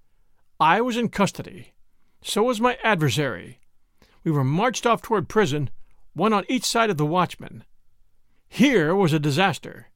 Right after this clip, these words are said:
Here was a fine scheme gone to sudden destruction. I tried to imagine what would happen when the master should discover that it was I who had been fighting him,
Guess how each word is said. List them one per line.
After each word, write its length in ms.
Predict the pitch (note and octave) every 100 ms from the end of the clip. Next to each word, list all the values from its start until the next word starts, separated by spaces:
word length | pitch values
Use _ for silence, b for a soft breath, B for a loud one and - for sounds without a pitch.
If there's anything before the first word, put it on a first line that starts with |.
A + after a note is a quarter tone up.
| _ - - b b
Here 140 | -
was 120 | B3 D#3
a 120 | C3+ -
fine 420 | A3 C4 C4+ B3+
scheme 520 | - - F#3+ E3 E3+
gone 220 | D#3+ E3+
to 100 | D3
sudden 420 | C3 - B3 A#3+ G#3+
destruction. 760 | F#3 - G3+ E3+ - - A2 _ _ _ _ _ _
I 80 | C#3+
tried 300 | - B3 B3
to 100 | C4+
imagine 440 | G#3 G#3+ G#3 C3+
what 100 | D#3
would 100 | F#3+
happen 400 | B2+ A3+ C4+ B2
when 120 | C#3+ D3
the 60 |
master 360 | D3+ G#3 F#3 C3+
should 160 | E3+
discover 500 | D3 C#3+ - F#3 C#3+ b b b
that 100 | -
it 60 | F#3
was 160 | G3 F3 -
I 240 | A#3 C4 G3+
who 100 | F#3
had 100 | D3
been 160 | D3+
fighting 380 | - A3 F3 C3+
him, 280 | B2+ G2